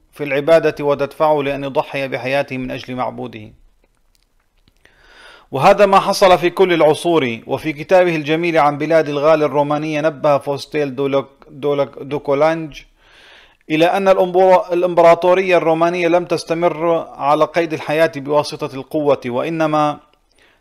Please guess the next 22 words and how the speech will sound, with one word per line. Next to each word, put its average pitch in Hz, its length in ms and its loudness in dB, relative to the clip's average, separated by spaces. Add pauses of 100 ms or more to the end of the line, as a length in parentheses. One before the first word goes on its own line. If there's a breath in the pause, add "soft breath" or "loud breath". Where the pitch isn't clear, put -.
(160)
بواسطة 156 560 0
الإعجاب 151 460 0
الديني 147 460 -6
الذي 139 260 -4
تلهمه 143 540 -6
للناس. 131 480 -4
يقول 156 480 -6
بحق: 147 440 -6 (460)
"سوف 147 300 -4
يكون 151 460 -4
من 147 100 -6
غير 156 220 -2
المعقول 143 480 -4
أن، 135 340 -6
أن 139 140 -12
يستمر 139 480 -4
نظا-، 131 460 -4
أن 135 140 -10
يستمر 143 440 -6
نظام 135 400 -2
سياسي 127 500 -10
ما 139 440 -6